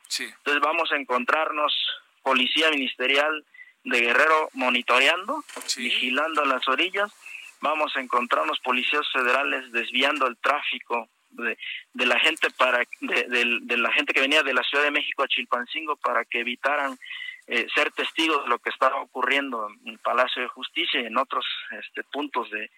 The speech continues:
Speaker 2: de, de agresión. Vamos a encontrar elementos del ejército mexicano patrullando, haciendo labores de patrullaje.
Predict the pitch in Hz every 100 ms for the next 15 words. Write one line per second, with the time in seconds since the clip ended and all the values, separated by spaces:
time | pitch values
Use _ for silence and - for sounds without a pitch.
0 | - - _ _ _ 113 110 107 104 123
1 | 127 123 120 165 185 175 190 - - -
2 | _ _ _ _ - 143 143 147 - 139
3 | 127 123 123 139 147 127 120 143 139 127
4 | 120 143 147 - 127 120 123 135 139 -
5 | 123 - 127 127 143 180 185 139 143 139
6 | 135 123 127 147 135 123 120 - 120 127
7 | 160 -